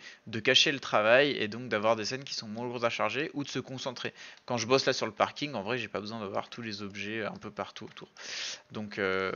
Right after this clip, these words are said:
on peut aussi, là, je vais essayer avec les, les arbres, mais on peut arriver, faire un petit clic droit et create empty layers. Je vais l'appeler par exemple trees, hop, et là, hop, j'ajoute à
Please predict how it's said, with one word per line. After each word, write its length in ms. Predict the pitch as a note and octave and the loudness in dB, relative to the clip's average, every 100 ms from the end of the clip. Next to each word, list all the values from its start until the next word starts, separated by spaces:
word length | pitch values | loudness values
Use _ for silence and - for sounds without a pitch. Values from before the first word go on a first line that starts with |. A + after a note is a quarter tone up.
| G#2+ | -4
on 80 | A2 | -6
peut 120 | C3 | 0
aussi, 340 | B2+ B2 - | 2 2 0
là, 120 | B2 A2 | 2 0
je 100 | G#2 | 0
vais 80 | |
essayer 300 | G2 - G#2 | -4 -4 -2
avec 220 | G2+ G2+ G#2 | -2 -4 -6
les, 180 | - | -8
les 240 | G2+ G#2+ A#2 | -6 -2 6
arbres, 340 | C#3+ B2+ - - - _ - | 6 6 -2 -10 -20 _ -12
mais 300 | G#2+ A#2 A2+ | -4 -2 -2
on 100 | - | -6
peut 240 | G#2 A2 F#2+ - - - | -10 -6 -8 -10 -18 2
arriver, 400 | G2 G#2 G2+ A2+ | 4 4 0 -6
faire 180 | - G#2 | -6 -6
un 40 | |
petit 180 | G#2 A2+ | -8 -8
clic 140 | A2+ | -8
droit 200 | G#2 A#2+ | -2 0
et 40 | A2+ | 0
create 340 | - A2+ - | 2 2 2
empty 300 | A#2 A2 - | -6 -6 -6
layers. 480 | G2+ F#2+ A#2 E3 - - | -4 0 0 0 -4 -8
Je 100 | G2 | -6
vais 60 | |
l'appeler 240 | F#2+ F#2 G2+ | -6 -6 -8
par 120 | F2+ | -8
exemple 220 | G2 A#2 - - | -10 -14 -18 -12
trees, 340 | - C#3 G3 - - - - D3 | -6 -2 -2 -6 -12 -20 -6 -4
hop, 160 | F3 - - - - _ _ - | -4 -8 -20 -20 -20 _ _ -8
et 100 | G#2 | -4
là, 260 | F#2 A2+ - _ _ _ _ _ _ _ _ _ | 2 2 0 _ _ _ _ _ _ _ _ _
hop, 180 | - - - - _ _ - | -6 -6 -8 -18 _ _ -8
j'ajoute 720 | A2 A2 G#2 A2+ - - - _ _ _ _ _ _ _ _ _ _ _ | -4 -2 -4 -8 -10 -10 -10 _ _ _ _ _ _ _ _ _ _ _
à 240 | G2 G#2+ | -2 -2